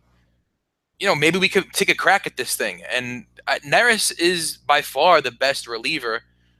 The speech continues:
I mean, you've seen him this year so far in limited action and what he did last year. He would take that role and, and he would take that closer role and absolutely run with it. So I,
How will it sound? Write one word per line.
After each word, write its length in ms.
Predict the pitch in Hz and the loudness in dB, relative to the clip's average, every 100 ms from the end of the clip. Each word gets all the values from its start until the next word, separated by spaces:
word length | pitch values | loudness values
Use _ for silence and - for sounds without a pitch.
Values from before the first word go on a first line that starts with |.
| - | -12
I 60 | |
mean, 200 | 123 131 | -8 -6
you've 180 | 139 170 | -6 -4
seen 260 | - 165 180 | 0 2 2
him 120 | 139 | 2
this 220 | 127 - | 0 -2
year 180 | 135 143 | 0 0
so 200 | 131 135 | 2 -2
far 300 | 127 - 131 | -2 2 4
in 100 | 123 120 | 4 2
limited 260 | 123 117 | 0 0
action 460 | 120 143 - 123 107 - _ _ | 2 2 -2 -6 -8 -12 _ _
and 80 | - | -8
what 120 | 131 | -6
he 80 | 131 | -2
did 140 | 120 113 | -2 0
last 400 | 120 135 131 - | 2 2 2 -4
year. 220 | 85 78 - _ _ - - | -4 -6 -10 _ _ -20 -12
He 180 | - 170 | -2 2
would 120 | 160 | 2
take 220 | - 147 | 2 2
that 160 | 139 123 | 2 0
role 160 | 120 | -2
and, 180 | 104 117 - | -4 -8 -10
and 120 | 120 110 | -10 -6
he 140 | - | -2
would 100 | 175 | -2
take 220 | - 165 - | 0 0 0
that 160 | 131 | -2
closer 260 | - 135 123 | -2 -2 -2
role 180 | 113 107 | -4 0
and 80 | 113 | 0
absolutely 440 | 117 - 107 104 | 0 -2 -4 -6
run 180 | 117 127 | -4 -2
with 180 | 117 - | -4 -6
it. 180 | 101 - | -8 -8
So 200 | - 123 | -6 -4
I, 120 | 110 | 0